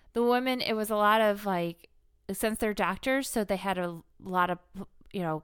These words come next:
covid, wa-, you know, they went to D C for the March on Washington to help, pr-, um, hand out, you know, give covid testing, um, during that time frame. And so it was a lot of, like, that, you know, just, like, community outreach, you know, that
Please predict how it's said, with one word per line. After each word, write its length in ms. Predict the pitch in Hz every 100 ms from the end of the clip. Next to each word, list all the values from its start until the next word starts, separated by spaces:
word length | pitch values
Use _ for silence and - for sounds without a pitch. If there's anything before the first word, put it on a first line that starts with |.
| -
covid, 420 | - 196 185 180
wa-, 160 | 175 196 -
you 120 | 175
know, 160 | 165 160
they 220 | 180 196
went 180 | 202 196
to 100 | 208
D 180 | 202 196
C 360 | - 196 180
for 160 | 175 190
the 80 | 175
March 240 | 170 165
on 80 | 170
Washington 720 | 175 202 - 196 196 190 180 - - - -
to 120 | 190
help, 340 | 175 180 170 -
pr-, 160 | 185 170
um, 280 | - 160 160
hand 220 | 170 180 165
out, 200 | 160 -
you 100 | 165
know, 160 | 156
give 380 | 156 175 160 -
covid 340 | - 190 185
testing, 640 | - 180 - 180 170 165 160 - - - - -
um, 360 | 170 156 156 160
during 220 | 165 170
that 200 | 208 226
time 280 | - 208 202
frame. 380 | 214 196 185
And 160 | 180 175
so 160 | 220 226
it 40 |
was 120 | 247
a 60 | 269
lot 220 | 269 285
of, 120 | 285
like, 240 | 240 202 - - - - -
that, 380 | - 180 180 - -
you 140 | 208
know, 340 | 175 165 165
just, 300 | 170 180 -
like, 260 | 185 160 151 _ _ _ - -
community 500 | 208 214 202 190 -
outreach, 600 | 170 - 160 - - -
you 80 |
know, 120 | 175 165
that 260 | 180 -